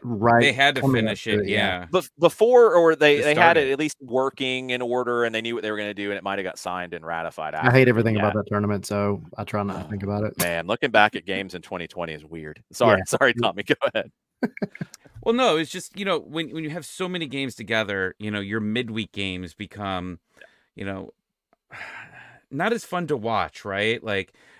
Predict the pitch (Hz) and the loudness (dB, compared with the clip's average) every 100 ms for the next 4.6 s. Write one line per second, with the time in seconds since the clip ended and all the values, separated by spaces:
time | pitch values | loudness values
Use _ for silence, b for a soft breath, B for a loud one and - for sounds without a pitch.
0 | - 139 151 156 180 180 127 123 - - | -4 -2 0 0 -2 -2 -2 -6 -8 -12
1 | 123 156 127 135 113 113 101 98 113 107 | -10 -10 -8 -8 -4 -4 -2 -4 -6 -10
2 | - 104 95 - 120 110 113 104 95 101 | -10 -12 -12 -12 -12 -10 -10 -8 -6 -8
3 | 101 104 92 85 90 85 80 b b b | -8 -10 -10 -8 -8 -10 -14 b b b
4 | b _ 107 104 98 95 | b _ -8 -6 -6 -10